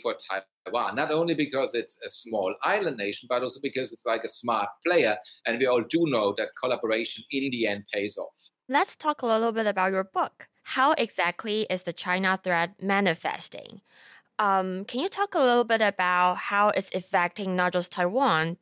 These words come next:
Speaker 2: but the rules-based order in the region? And we know you're based in New York. How do you see America continue to play a role in balancing this threat?
Speaker 1: I mean, it's, it's, uh, it's factual that the, the, the Chinese Navy,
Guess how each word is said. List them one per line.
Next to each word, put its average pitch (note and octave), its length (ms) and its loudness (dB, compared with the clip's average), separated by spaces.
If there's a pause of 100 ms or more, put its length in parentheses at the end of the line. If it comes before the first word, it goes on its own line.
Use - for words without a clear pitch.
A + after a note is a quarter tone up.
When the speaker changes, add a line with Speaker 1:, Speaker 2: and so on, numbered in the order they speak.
Speaker 2:
but F#3+ 160 2
the F#3+ 100 2
rules-based A3+ 760 2
order F3 440 4
in A#3 220 2
the E3 120 4
region? D3 540 -4 (480)
And G3 420 2 (440)
we G#3+ 120 2
know G#3 200 6
you're G3 200 8
based F3+ 420 0
in E3+ 160 2
New E3 140 0
York. F3+ 520 4 (280)
How D4 320 2
do F4+ 100 -2
you C4+ 160 0
see B3 240 -2
America G3 600 2
continue A#3+ 640 0
to G#3+ 100 -10
play A3+ 300 2
a F#3+ 100 4
role F3+ 400 6
in F3+ 320 -2
balancing G3 760 2
this C#3 280 -2
threat? - 240 -10 (360)
Speaker 1:
I D#3+ 80 2
mean, G3+ 140 2
it's, F#3 200 -4
it's, D3+ 340 2
uh, C3 260 4
it's - 400 -4
factual C3 560 -2
that A2+ 320 2
the, A2 300 -2
the, G#2 400 0
the A2 80 -6
Chinese A#2 560 -4
Navy, A#2+ 480 -2